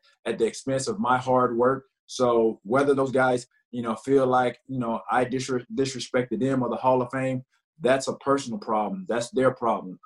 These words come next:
Um, the guys that I've spoken to that are in the Hall of Fame, uh, there are some guys that respect what I did. Um, there, I've gotten, you know, I got messages, um, when it was happening, after it was happening,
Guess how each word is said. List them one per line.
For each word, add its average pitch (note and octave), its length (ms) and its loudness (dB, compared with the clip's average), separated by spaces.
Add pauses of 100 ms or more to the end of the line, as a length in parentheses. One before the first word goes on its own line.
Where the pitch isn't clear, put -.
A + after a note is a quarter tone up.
(200)
Um, G2+ 160 -6
the G2+ 80 -4
guys B2+ 420 2
that A#2+ 100 0
I've A#2 220 0
spoken C3 420 -2
to C3+ 160 -6
that B2+ 80 -2
are A#2+ 140 2
in C3 180 -2
the C3 80 -2
Hall C3 240 0
of B2+ 120 -4
Fame, C3+ 340 -4 (240)
uh, G#2 160 -4
there A#2+ 220 2
are A#2 40 -4
some C3 260 -4
guys B2+ 320 2
that A#2 140 0
respect C3+ 480 -2
what C3+ 160 0
I C3 140 2
did. C#3 320 2 (300)
Um, G#2+ 200 -4
there, A2 220 0
I've G#2 160 -4
gotten, A#2+ 460 -4
you B2+ 100 -4
know, A#2 220 -4
I G#2+ 60 -6
got B2 220 0
messages, C3 640 -2 (300)
um, A2+ 520 -4 (140)
when C3 400 -2
it C3 140 -4
was C3+ 160 -2
happening, C#3+ 460 0
after C#3 360 2
it C#3+ 100 4
was C3+ 140 0
happening, C#3+ 480 -4